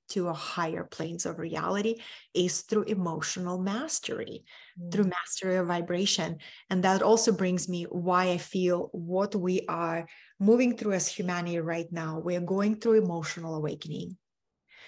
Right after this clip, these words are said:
Speaker 1: We are going through awakening of the heart as a human soul, right?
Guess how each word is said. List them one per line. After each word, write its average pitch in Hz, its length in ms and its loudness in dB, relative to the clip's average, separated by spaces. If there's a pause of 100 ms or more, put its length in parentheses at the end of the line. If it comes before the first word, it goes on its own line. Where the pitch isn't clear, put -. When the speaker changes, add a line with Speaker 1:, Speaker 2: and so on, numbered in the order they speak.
(280)
Speaker 1:
We 190 140 2
are 190 160 4
going 196 440 4
through 190 320 -2
awakening 170 580 -2
of 160 140 -6
the 156 80 -2
heart 160 520 -4 (220)
as 190 480 -2
a - 140 -8
human 170 340 -4
soul, 185 720 -2
right? 202 340 -2